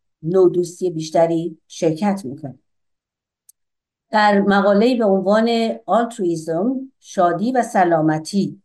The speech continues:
خوب بودن خوب است، توسط استیو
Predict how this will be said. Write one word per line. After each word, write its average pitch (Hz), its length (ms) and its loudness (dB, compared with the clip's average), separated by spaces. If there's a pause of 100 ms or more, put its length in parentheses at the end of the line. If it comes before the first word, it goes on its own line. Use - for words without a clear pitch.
(580)
خوب 202 340 -4
بودن 190 600 2 (320)
خوب 190 380 0
است، 294 480 -2 (480)
توسط 220 520 0
استیو 247 640 0